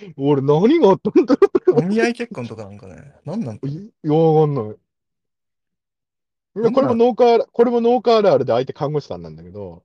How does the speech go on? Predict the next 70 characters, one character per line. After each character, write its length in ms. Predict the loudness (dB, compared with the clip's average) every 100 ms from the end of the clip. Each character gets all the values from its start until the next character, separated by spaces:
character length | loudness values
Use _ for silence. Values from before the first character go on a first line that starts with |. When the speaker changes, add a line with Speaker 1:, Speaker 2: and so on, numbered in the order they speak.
| -4
Speaker 1:
農 180 | -4
家 160 | 0 0
あ 40 |
る 80 | 2
あ 60 | 0
る 80 | -4
な 120 | -16
ん 60 |
だ 80 | -12
け 80 | -12
ど、 100 | -4
で、 120 | -2
こ 140 | 0 -2
れ 60 |
看 180 | -2 0
護 120 | 0 0
師 60 |
さ 80 | 0 2
ん 40 | 2
と 80 |
農 80 | -2
家 140 | -4 -10
の、 100 | -12
Speaker 2:
あ、 40 | _ -20 _
そ 60 | -18
れ。 100 | -6
Speaker 1:
農 200 | -4 -4
家 120 | -2
あ 100 | 0
る 100 | 0
あ 40 | -2
る 80 |
組 180 | -6 -8
み 60 | -8
合 20 |
わ 60 | -12
せ 100 | -12
だ 60 |
よ 80 | -14
ね、 100 | -14
こ 100 | -16
れ。 80 | -14
Speaker 2:
成 180 | -12 -12
田 120 | -14
離 100 | -14
婚？ 300 | -16 -18 -20 _ _ _
Speaker 1:
成 280 | -2 -2 -2
田 80 | -6
離 80 |
婚。 140 | -6 -8 -10
Speaker 2:
あ 380 | -12 -10 -10 -10
あ。 220 | -12 -12 -20 _ _ _ -20
Speaker 1:
う 40 |
ん。 200 | -20 -20 _ _ _ _ _ _ _
Speaker 2:
そ 440 | -20 -20 -18 -14
う、 100 | -16 _ _ _ _
何 220 | -10 -6
し 120 | -6 -6
た 100 | -6
ん 80 | -4
だ 120 | -4
よ。 120 | -4 -4
<laughs> 40 |
マ 120 | -4
ジ 140 | -4 -8
気 120 | -12
に 80 | -16
な 120 | -16
る 100 | -18
ね。 80 | -18